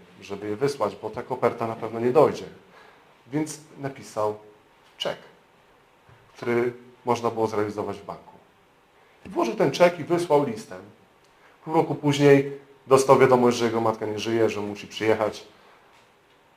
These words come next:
Spadek, coś z tym zrobić, z tą ziemią. Przyjechał do domu,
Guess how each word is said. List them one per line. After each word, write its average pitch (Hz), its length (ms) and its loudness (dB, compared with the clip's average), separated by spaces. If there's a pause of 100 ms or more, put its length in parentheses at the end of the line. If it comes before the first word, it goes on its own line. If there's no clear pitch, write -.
(400)
Spadek, 110 460 2 (520)
coś 110 140 -16
z - 60 -18
tym 110 140 -14
zrobić, 113 280 0
z - 40 -18
tą 104 140 -10
ziemią. 101 340 -8 (1500)
Przyjechał 196 320 8
do 147 80 4
domu, 165 460 8